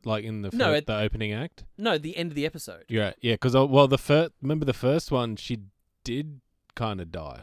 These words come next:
Speaker 1: Wasn't there a dialogue saying she was protect-, was it?
Speaker 2: No, they all thought that she was dead because there were no life signs on the planet.
Speaker 1: Yeah, exactly.
Speaker 2: But, but we didn't see it on screen, which is what I was talking about before, which was really annoying.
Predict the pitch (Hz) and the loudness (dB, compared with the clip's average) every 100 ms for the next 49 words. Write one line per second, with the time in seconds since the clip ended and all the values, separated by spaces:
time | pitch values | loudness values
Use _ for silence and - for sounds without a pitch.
0 | 123 117 156 143 113 95 98 107 113 107 | -12 -6 -2 0 0 0 -2 0 -2 -4
1 | 117 101 101 - 104 92 98 - 95 - | -6 -6 -6 -8 -10 -10 -12 -12 -14 -14
2 | _ _ _ 113 104 104 _ _ _ 175 | _ _ _ -6 -6 -6 _ _ _ -4
3 | 180 139 135 156 165 180 147 - 160 185 | -2 0 0 2 2 0 -4 -4 -4 -4
4 | 175 - 139 123 113 107 110 - 123 120 | -10 -10 -8 -8 -8 -10 -10 -12 -10 -8
5 | 113 117 123 120 117 107 - 117 107 107 | -8 -6 -6 -4 -4 -6 -10 -12 -12 -14
6 | 98 - 131 104 76 _ 120 104 92 98 | -16 -12 -10 -10 -14 _ 2 2 0 -6
7 | 95 - 90 - 123 131 123 _ _ _ | -8 -10 -18 -18 -6 -4 -4 _ _ _
8 | 120 127 120 _ 147 120 123 139 131 117 | -8 -8 -8 _ -20 -12 -8 -6 -6 -8
9 | - 143 127 110 104 - - 175 123 107 | -8 -6 -6 -6 -10 -12 -6 -6 -6 -10
10 | 110 110 117 107 110 95 120 110 107 101 | -12 -8 -8 -8 -12 -12 -12 -12 -12 -16
11 | 104 113 98 117 156 107 | -12 -12 -10 -8 -8 -10